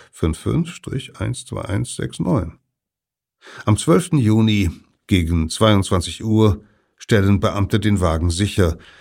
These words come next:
und über den Fahrzeugverleiher finden sie den Namen des Mieters heraus.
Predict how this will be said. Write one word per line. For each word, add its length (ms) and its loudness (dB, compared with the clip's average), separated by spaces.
und 300 2
über 240 -2
den 160 0
Fahrzeugverleiher 1200 2
finden 480 -2
sie 180 -4
den 240 0
Namen 440 2
des 180 -6
Mieters 400 0
heraus. 540 -2